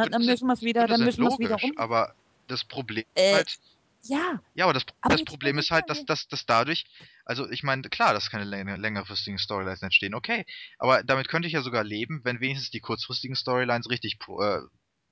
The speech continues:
Speaker 1: angepriesen werden würden. Aber selbst das passiert ja nicht. Es wird einfach nichts so angepriesen, dass man sich drauf freuen kann. Man wird einfach nur, man, man schaut sich eine Show an und dann kommt ein Main Event und dann denkt man sich, „Ach cool,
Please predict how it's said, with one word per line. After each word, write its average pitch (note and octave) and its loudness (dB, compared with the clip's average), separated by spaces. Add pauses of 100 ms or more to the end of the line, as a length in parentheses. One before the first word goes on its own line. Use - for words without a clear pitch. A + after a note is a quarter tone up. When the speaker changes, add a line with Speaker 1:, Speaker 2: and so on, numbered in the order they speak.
(400)
Speaker 1:
angepriesen A2 -2
werden F2+ -4
würden. F#2 -6
Aber G#2+ 2
selbst B2+ 0
das A3+ 2
passiert G#2+ -6
ja F#2 -6
nicht. F#2 -10 (260)
Es B2 -8
wird D#3+ -2
einfach D#3 0 (340)
nichts - 0 (580)
so C3 0
angepriesen, E3 0
dass C3 0
man C#3+ -4
sich D3 -6
drauf E3 0
freuen A3+ -2
kann. G#2 0 (200)
Man A#2+ -2
wird C3+ -2
einfach F3 2
nur, G3 -2
man, D3 0
man B2+ -2
schaut D3 2
sich B2 -4
eine A2 -2
Show C#3+ 4
an G3 0
und E3 -4
dann C3 0
kommt B2 -4
ein G#2 -8
Main G#2+ 0
Event G#3 -4 (760)
und D3 -4
dann C#3 2
denkt D3+ 2
man F3 -2
sich, F3 -2
„Ach A#3+ 2 (140)
cool, A#3 0